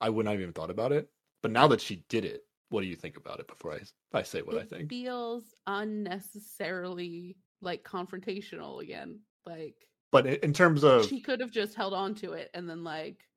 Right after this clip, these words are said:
Speaker 2: put it in her bag over time when people stopped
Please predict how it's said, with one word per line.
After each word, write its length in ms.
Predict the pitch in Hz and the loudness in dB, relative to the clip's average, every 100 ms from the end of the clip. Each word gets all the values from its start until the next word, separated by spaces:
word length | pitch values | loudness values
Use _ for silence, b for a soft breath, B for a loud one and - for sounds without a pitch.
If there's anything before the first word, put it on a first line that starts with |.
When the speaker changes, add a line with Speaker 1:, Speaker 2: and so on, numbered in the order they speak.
| _ _ _ | _ _ _
Speaker 2:
put 160 | 208 185 | -8 -6
it 40 | 185 | -6
in 60 | |
her 120 | 175 170 | -6 -6
bag 300 | 170 156 160 | -6 -6 -6
over 220 | 170 180 | -8 -10
time 320 | - 165 175 | -8 -8 -6
when 140 | 156 | -8
people 400 | - 160 160 156 _ _ | -12 -14 -12 -12 _ _
stopped 480 | _ - 156 - | _ -8 -8 -8